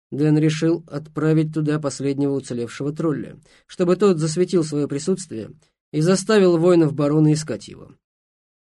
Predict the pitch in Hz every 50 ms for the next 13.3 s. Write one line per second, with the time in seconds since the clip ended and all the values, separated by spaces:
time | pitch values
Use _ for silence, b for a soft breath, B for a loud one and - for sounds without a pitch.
0 | _ _ - 147 170 196 196 175 190 190 190 185 185 196 202 214 208 202 175 170
1 | 180 175 180 170 160 180 170 170 165 175 170 175 180 160 165 170 160 160 160 156
2 | 170 165 165 165 160 156 156 151 147 - - - - 64 - _ _ _ _ _
3 | _ _ _ _ _ _ _ - 147 165 202 214 214 208 196 185 165 180 185 196
4 | 175 - - 175 175 170 180 180 185 175 156 - 170 170 165 185 180 165 160 175
5 | 160 156 180 208 208 160 - - - 123 123 - 165 165 170 190 180 151 156 -
6 | 202 185 147 151 - - 117 127 123 - 131 131 131 127 123 - 135 139 135 127
7 | 120 - - _ _ - 147 135 131 123 120 104 - - 107 - _ _ _ _
8 | _ _ _ _ _ _ _ _ _ - 135 151 170 185 190 185 185 190 196 196
9 | 196 185 185 180 185 185 175 190 185 185 180 170 175 180 185 180 180 175 170 170
10 | 165 165 175 180 180 170 156 160 170 165 156 165 165 165 160 151 165 170 170 165
11 | 160 151 156 156 156 160 151 151 151 160 160 160 - _ _ _ _ _ _ _
12 | _ - 175 180 180 - 190 180 - - 185 202 190 185 180 170 151 165 160 151
13 | 151 165 175 185 180 -